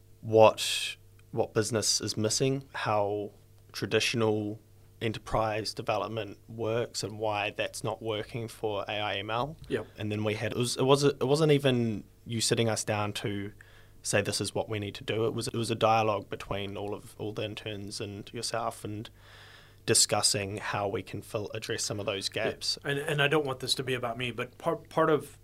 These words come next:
Speaker 2: my approach to this is, is that everybody has a viewpoint, and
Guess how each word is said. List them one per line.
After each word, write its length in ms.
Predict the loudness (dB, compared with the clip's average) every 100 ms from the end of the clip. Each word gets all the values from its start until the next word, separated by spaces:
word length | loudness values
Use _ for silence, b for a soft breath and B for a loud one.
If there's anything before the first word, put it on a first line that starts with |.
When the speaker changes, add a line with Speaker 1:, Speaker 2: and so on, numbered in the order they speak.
| -20 -8
Speaker 2:
my 320 | -2 -2 -2
approach 520 | -6 -2 -2 0 -4
to 100 | -6
this 260 | -6 -4 -6
is, 220 | -8 -10
is 100 | -6
that 140 | -2
everybody 340 | -2 -2 -4 -2
has 160 | -4
a 60 | -4
viewpoint, 540 | -8 -8 -8 -8 -10 B B B B B
and 360 | -6 -4 -8